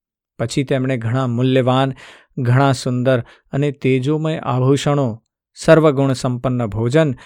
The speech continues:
અને પીવા માટે અમૃત તુલ્ય આસવ પ્રસ્તુત કર્યા. હવે દેવહૂતિએ દર્પણમાં પોતાનું પ્રતિબિંબ જોયું તો તેને ખબર પડી કે તે જાત જાતના સુગંધિત ફૂલોના હારથી વિભૂષિત છે,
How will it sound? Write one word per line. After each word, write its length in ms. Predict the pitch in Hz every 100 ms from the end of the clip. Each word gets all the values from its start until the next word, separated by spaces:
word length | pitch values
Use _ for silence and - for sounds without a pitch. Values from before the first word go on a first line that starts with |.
| _ -
અને 180 | 131 127
પીવા 380 | 113 110 123
માટે 380 | 120 113 127 - -
અમૃત 440 | 135 143 139 _
તુલ્ય 260 | 117 117 123
આસવ 480 | 113 107 - 113 -
પ્રસ્તુત 500 | - 131 - - -
કર્યા. 360 | - - - _ _ _ _ _ _ _ _ _ _ -
હવે 460 | 139 156 180 110 _ - _ 123
દેવહૂતિએ 640 | 127 147 135 127 147 143
દર્પણમાં 600 | 117 117 123 139 147 131
પોતાનું 520 | 117 110 127 123 123
પ્રતિબિંબ 560 | 123 113 123 120 123 117
જોયું 400 | 110 110 127 127
તો 120 | 123
તેને 260 | 123 123
ખબર 320 | 123 113 123 135
પડી 380 | 135 143 123 - - _ -
કે 120 | 139
તે 160 | 156
જાત 560 | 123 113 113 131 139 -
જાતના 640 | 110 117 117 123 131 135
સુગંધિત 640 | 123 - 110 120 127 139 -
ફૂલોના 500 | 120 117 123 127 120
હારથી 580 | - 117 123 127 135
વિભૂષિત 520 | 113 107 120 - 139 -
છે, 480 | - 170 165 123